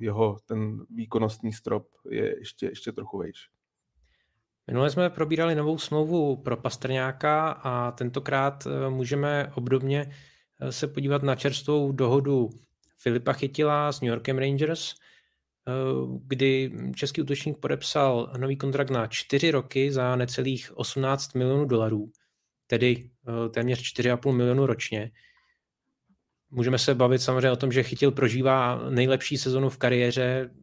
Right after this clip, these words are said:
Speaker 2: poprvé pokořil hranici dvaceti gólů za sezónu. Jaké jsou ale tvoje dojmy, eh, z jeho kontraktu?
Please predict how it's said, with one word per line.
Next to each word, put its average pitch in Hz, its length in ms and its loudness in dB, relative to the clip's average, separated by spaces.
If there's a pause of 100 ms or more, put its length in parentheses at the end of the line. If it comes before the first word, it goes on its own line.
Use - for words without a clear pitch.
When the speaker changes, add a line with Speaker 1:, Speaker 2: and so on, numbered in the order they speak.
(140)
Speaker 2:
poprvé 123 600 0 (380)
pokořil 120 760 -2
hranici 120 720 -2 (140)
dvaceti 117 460 -4
gólů 123 380 0 (400)
za 117 100 -2
sezónu. 123 540 0 (540)
Jaké 185 180 2
jsou 190 140 2
ale 131 120 8
tvoje 127 260 4
dojmy, 117 460 2 (320)
eh, 123 180 -8
z - 180 -8
jeho 110 160 0
kontraktu? - 500 -12